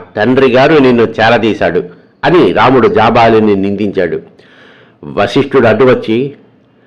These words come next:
"నాయనా, జాబాలి నాస్తికుడు కాడు. నీ చేత రాజ్యాభిషేకానికి ఒప్పించటానికే అతను అలా చెప్పాడు" అన్నాడు.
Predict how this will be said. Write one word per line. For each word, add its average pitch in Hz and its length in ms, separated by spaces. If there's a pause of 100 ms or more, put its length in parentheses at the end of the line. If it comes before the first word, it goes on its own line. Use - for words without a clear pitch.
(300)
"నాయనా, 127 600
జాబాలి 127 560
నాస్తికుడు 117 600
కాడు. 104 520 (580)
నీ 95 80
చేత 131 400
రాజ్యాభిషేకానికి 131 1300
ఒప్పించటానికే 123 1120
అతను 131 360
అలా 110 200 (140)
చెప్పాడు" 90 380 (260)
అన్నాడు. 92 400